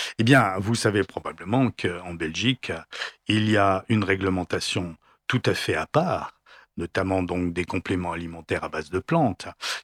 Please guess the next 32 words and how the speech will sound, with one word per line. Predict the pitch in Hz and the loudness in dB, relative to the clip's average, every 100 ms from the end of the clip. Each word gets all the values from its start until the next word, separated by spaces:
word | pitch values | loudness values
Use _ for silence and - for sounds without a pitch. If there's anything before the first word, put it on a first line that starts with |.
| - | -2
qui, | - 131 120 | 2 4 6
euh, | 104 110 101 101 | 4 4 2 -2
sont | 95 - - 123 110 104 87 - - - _ | -4 -2 0 2 2 2 0 -6 -14 -14 _
permis | - - 101 127 196 - _ _ _ _ _ _ - | 2 2 2 2 2 -2 _ _ _ _ _ _ 0
dans | 101 | 2
la | 101 | 4
mesure | 110 98 131 139 | 4 4 4 4
où | 110 | 4
on | 113 | 4
va | 107 | 4
utiliser | 117 107 131 120 123 | 4 2 2 4 6
des | 120 123 | 6 4
plantes | - 143 131 - | 6 6 6 6
qui | 139 | 6
ne | 135 | 8
sont | - 165 | 6 2
pas | - 262 | 4 2
toxiques, | 247 180 - - 143 - - 92 _ _ | 6 4 2 0 0 -2 -6 -8 _ _
qui | 117 | 4
ne | 110 | 4
présentent | 104 120 110 185 214 | 4 2 4 4 4
aucune | 196 - 165 151 | 2 2 2 2
toxicité, | 120 - 117 - 117 - 110 104 - - - - | 0 0 -4 -2 -4 0 -2 -2 -10 -20 -4 -2
mais | 113 | 0
qui | - | 0
peuvent | 104 220 285 151 | 4 4 4 0
effectivement | - 120 - 101 92 110 202 | 0 -2 0 -4 -2 0 2
donc | 120 131 175 - 120 | 2 2 0 0 2
être | 120 - 107 | 2 2 0
vendues | 95 95 92 131 175 | 2 0 2 0 2
telles | 165 151 | 0 2
quelles, | - 160 160 | 2 4 4